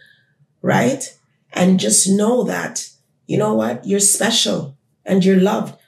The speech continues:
Don't let no one make you feel like you're no old, old, old person, that because you're over fifty and still counting, still counting, girlfriends, right?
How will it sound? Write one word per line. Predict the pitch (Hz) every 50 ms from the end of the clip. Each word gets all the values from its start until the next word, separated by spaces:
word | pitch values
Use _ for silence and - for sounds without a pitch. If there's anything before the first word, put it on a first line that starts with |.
| _ _
Don't | - 190 214 233 240
let | 240 - -
no | 240 233 233 226
one | 233 233 226 220
make | 220 220 214 - -
you | 220
feel | 220 - - 220 214 208
like | 202 202 196 -
you're | 208 196
no | 190 190 190 190
old, | - 185 190 190 196 196 190 185 - _ _ _ _ _ - 139 -
old, | 202 196 190 196 196 190 - -
old | - 185 185 190 190 - -
person, | - 196 190 190 - - - 175 165 147 135 - - - _ _
that | - 190 180
because | 185 180 - 202 180 175
you're | 185 180 185
over | 190 202 190 190 196
fifty | 185 - - 190 185 - - 190 190
and | 175 175 175 -
still | - - - - 233 247 240
counting, | 240 - 240 233 247 247 233 - 196 175 175 151 139 139 - _ _
still | _ - - - - 285 285 277 269
counting, | 269 - 262 247 269 277 269 269 226 196 190 185
girlfriends, | 185 190 196 196 196 196 208 202 202 202 202 202 190 - - - _ _ _ _ _ _ _ _ -
right? | 180 185 185 202 233 277 - - -